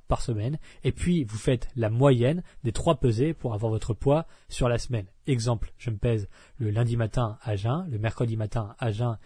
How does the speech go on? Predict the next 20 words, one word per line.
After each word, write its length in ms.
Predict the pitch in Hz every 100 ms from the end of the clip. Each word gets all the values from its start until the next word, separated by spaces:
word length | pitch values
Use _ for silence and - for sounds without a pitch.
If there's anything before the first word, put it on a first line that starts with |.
| -
et 60 | -
le 80 | 107
samedi 320 | - 120 110
matin 400 | 110 - 107 - -
à 120 | 117
jeun. 300 | 107 143 185 - - -
Tout 120 | -
ça, 320 | 151 156 143 127
je 120 | 117
multiplie 600 | 120 151 165 - 160 147
donc, 320 | 117 107 - -
par 100 | 110
exemple, 220 | 110 113
si 80 | -
je 40 |
faisais 260 | - 110 101
soixante-dix, 640 | - 127 127 120 123 - - - - - _ - -
soixante 400 | - 131 127 127
et 60 | 127
onze 300 | 120 117 -